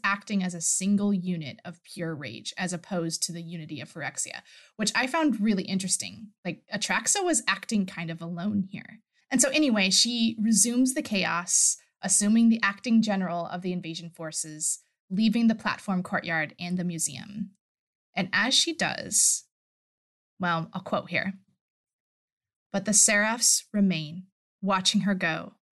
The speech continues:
with their visitor hovering among them in a haze of color. They, too, speak among themselves. 'Why not stop her?' asks the visitor. 'It is not yet time.' It does not feel like the right answer,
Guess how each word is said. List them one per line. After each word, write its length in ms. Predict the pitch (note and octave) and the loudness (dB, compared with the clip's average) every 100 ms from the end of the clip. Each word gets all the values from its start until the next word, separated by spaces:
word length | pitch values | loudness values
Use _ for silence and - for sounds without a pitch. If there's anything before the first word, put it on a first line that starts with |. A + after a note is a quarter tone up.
| _ | _
with 160 | A3+ A3+ | -2 2
their 140 | A#3 | 2
visitor 600 | G3 A#3+ G3+ F3+ D#3+ E3+ - | 2 2 0 0 -2 -4 -8
hovering 440 | - G3+ G#3 F#3+ F#3+ | -4 0 0 0 2
among 340 | G3 F#3+ F3+ | 2 2 0
them 220 | E3+ F3 - | -4 -10 -8
in 140 | F#3 | -8
a 40 | |
haze 420 | E3+ - E3+ D#3+ - | -8 -6 -6 -4 -8
of 120 | - | -8
color. 400 | - D3 - G3 _ _ _ _ _ _ _ _ _ | -10 -10 -12 -18 _ _ _ _ _ _ _ _ _
They, 240 | G#3 G#3+ | 0 2
too, 520 | G#3 - D4 G3+ - - _ | 2 2 2 -2 -8 -16 _
speak 400 | - - G3+ F3+ | -2 0 -2 -4
among 260 | E3 D#3+ F3 | -6 -6 -8
themselves. 800 | D#3 D#3+ E3 - - - - - _ _ _ _ _ _ _ _ _ _ _ _ | -4 -2 -2 -6 -6 -4 -4 -6 _ _ _ _ _ _ _ _ _ _ _ _
'Why 140 | G3+ | 0
not 200 | G#3+ G#3+ | 2 2
stop 340 | - A3 A#3+ - | 2 2 0 -2
her?' 300 | C#3+ F#2+ _ _ _ - | -12 -12 _ _ _ -6
asks 360 | E3+ - - | -2 0 -2
the 120 | - F3+ | -4 -6
visitor. 500 | D#3+ E3 - G#3 _ _ _ _ _ _ _ _ | -6 -6 -10 -12 _ _ _ _ _ _ _ _
'It 100 | G3 | -2
is 140 | F#3 F#3+ | 0 0
not 200 | F3 - | -2 -4
yet 200 | E3 - | -6 -6
time.' 480 | - F3+ D#3+ F3+ - _ _ _ _ | -4 -4 -4 -10 -16 _ _ _ _
It 80 | A#3 | 0
does 180 | C4 C4 | 2 2
not 180 | D4 - | 0 -2
feel 400 | - B3+ B3 A3+ | -2 2 2 2
like 240 | G3+ F#3 | -2 -2
the 80 | F#3+ | -4
right 240 | F3+ E3 - | -2 -2 -2
answer, 560 | F3 - - - - | -6 -6 -8 -12 -18